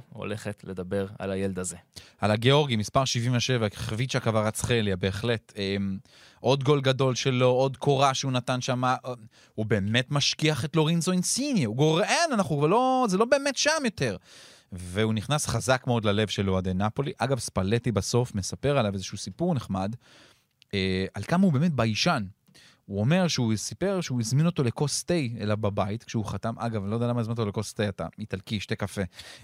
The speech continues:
Speaker 2: אה, לאספרסו טוב. והוא מספר על חביצ'ה שהוא, הוא שונא להיות במרכז הבמה.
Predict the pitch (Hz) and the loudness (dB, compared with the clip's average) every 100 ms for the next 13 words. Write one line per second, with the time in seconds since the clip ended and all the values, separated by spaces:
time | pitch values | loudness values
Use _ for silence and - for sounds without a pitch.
0 | - 110 110 104 - - 131 113 101 92 | 0 2 4 2 0 0 -2 -2 -6 -6
1 | _ _ - - 165 - 101 117 131 139 | _ _ -20 -18 -14 -10 -4 0 0 0
2 | 127 - - 285 190 143 190 220 208 160 | 0 0 2 2 0 0 0 -2 -4 -6
3 | 143 120 113 - - 127 151 196 196 190 | -4 -6 -4 -2 0 2 2 2 2 2
4 | 180 185 180 165 156 | 2 0 2 2 0